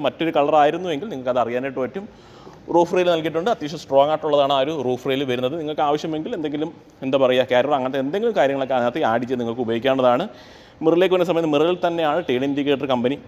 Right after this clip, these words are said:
പ്ലേസ് ചെയ്തിട്ടുള്ളത്. ഇത് കണ്ടോ, നമുക്ക് അലോയി അല്ല, വീൽ കപ്പ്, ആ വീൽ കപ്പ് പോലെ തോന്നിയ ഡിസൈനാണ്. ഇപ്പോഴത്തെ മിക്ക വാഹനങ്ങളിലും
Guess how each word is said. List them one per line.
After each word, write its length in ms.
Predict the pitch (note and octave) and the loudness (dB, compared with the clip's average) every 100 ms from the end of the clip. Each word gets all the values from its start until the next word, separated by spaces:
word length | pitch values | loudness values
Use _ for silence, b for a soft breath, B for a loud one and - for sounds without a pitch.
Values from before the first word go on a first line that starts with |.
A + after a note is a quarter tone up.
| - | 0
പ്ലേസ് 260 | A#2 A#2+ D3 | 0 2 2
ചെയ്തിട്ടുള്ളത്. 460 | C3+ C3 B2+ D3 A3+ - - G3 | 2 2 2 2 -2 -8 -12 0
ഇത് 60 | G3+ | 0
കണ്ടോ, 180 | G#2 - - - - - - - - - B B - G#3 | 0 -4 -12 -20 -20 -20 -20 -20 -20 -20 B B -6 -2
നമുക്ക് 160 | A3 | 2
അലോയി 280 | E3+ G3 A#3 G3+ | 4 4 4 2
അല്ല, 120 | C#3+ E3 | 2 0
വീൽ 120 | C3 C3+ | -2 0
കപ്പ്, 180 | F3+ D3+ | 0 2
ആ 20 | C3+ A#2 | 2 2
വീൽ 120 | D3 | 0
കപ്പ് 120 | E3+ | 2
പോലെ 120 | E3+ D#3 | 2 2
തോന്നിയ 200 | C#3+ D3 B2 | 2 2 0
ഡിസൈനാണ്. 360 | G#2+ D3 C#3 - | 2 4 4 2
ഇപ്പോഴത്തെ 180 | D3+ D#3 | 0 -2
മിക്ക 160 | - F#3+ | 0 2
വാഹനങ്ങളിലും 440 | D#3+ E3 D#3+ D#3+ | 2 0 -2 -2